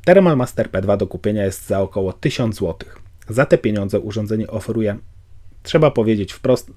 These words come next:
najwyższą jakość obrazu w najniższej cenie. Kamera ma kompaktowy rozmiar i jest niezwykle prosta w obsłudze, a aplikacja do jej obsługi jest nie tylko bardzo intuicyjna, ale i po polsku.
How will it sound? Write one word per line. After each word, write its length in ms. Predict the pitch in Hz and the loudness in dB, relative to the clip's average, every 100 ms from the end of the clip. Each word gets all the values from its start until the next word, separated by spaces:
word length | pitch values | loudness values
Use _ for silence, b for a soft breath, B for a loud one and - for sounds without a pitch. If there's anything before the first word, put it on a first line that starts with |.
| - | -4
najwyższą 560 | 113 113 135 147 117 107 | 2 2 2 0 0 -2
jakość 380 | 90 - 107 95 | -2 -4 -8 -6
obrazu 420 | 98 104 170 185 - - | -4 -2 -2 -4 -8 -12
w 120 | 190 214 | -4 0
najniższej 500 | 196 175 156 151 120 | 4 2 4 2 2
cenie. 300 | 104 87 - - B B B B - | -2 -4 -10 -20 B B B B 2
Kamera 320 | 185 185 170 | 6 8 6
ma 120 | 139 | 4
kompaktowy 600 | - 143 127 - 131 117 | 0 0 0 2 4 4
rozmiar 340 | 101 101 110 - | 2 0 -2 0
i 100 | 113 | -2
jest 200 | 104 - | -2 -2
niezwykle 400 | 107 117 135 123 | -4 -2 -2 -2
prosta 340 | - - 107 | -4 -4 -2
w 60 | 101 | -2
obsłudze, 560 | - - 113 110 147 160 - - | -4 -2 -2 0 -2 -2 -12 -2
a 80 | 185 | 0
aplikacja 540 | 190 175 170 156 151 | 2 2 2 2 2
do 80 | 131 | 4
jej 140 | 123 | 4
obsługi 440 | 101 107 135 123 110 | 2 -2 -2 0 0
jest 260 | 104 - | -2 -4
nie 100 | 123 | -6
tylko 300 | - 170 127 | 2 2 2
bardzo 280 | 110 101 104 | 2 0 0
intuicyjna, 720 | 92 110 107 98 117 131 175 170 - - | -4 -4 -4 -4 -2 0 -2 -6 -14 0
ale 160 | 160 151 | 4 4
i 60 | |
po 140 | 139 123 | 2 0
polsku. 460 | 92 92 - - | -2 -2 -10 -20